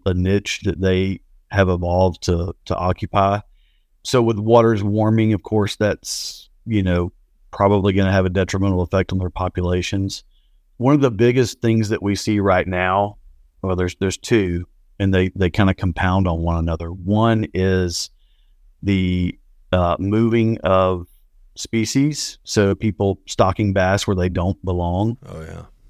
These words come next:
Speaker 1: And so that's a very common problem across all black bass species. When you introduce a species into a water system that it doesn't belong in,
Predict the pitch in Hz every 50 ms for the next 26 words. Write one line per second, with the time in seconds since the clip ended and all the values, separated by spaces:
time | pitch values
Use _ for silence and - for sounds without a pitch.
0 | - - 107 101 95 - 117 113 113 - 117 104 107 139 160 165 127 - - 113
1 | 107 107 104 95 87 87 - 101 98 101 98 90 85 90 - - - 101 92 -
2 | - 127 117 104 - - - 104 110 113 107 98 87 90 _ _ _ - - -
3 | 98 98 - - 87 90 87 85 87 - - - 104 107 95 - - 92 85 90
4 | 87 - 101 98 98 98 101 98 101 - 107 117 113 - 120 110 107 110 110 107
5 | 98 - - - - - - 95 92 - - - 104 104 98 - - 104 104 98
6 | 98 98 98 92 - - - _ - 104 104 104 - 107 98 95 92 95 95 98
7 | 98 92 92 - 101 92 - 95 92 90 87 90 85 85 - 90 - 95 92 92
8 | 78 87 87 90 90 87 92 95 90 87 85 82 85 85 85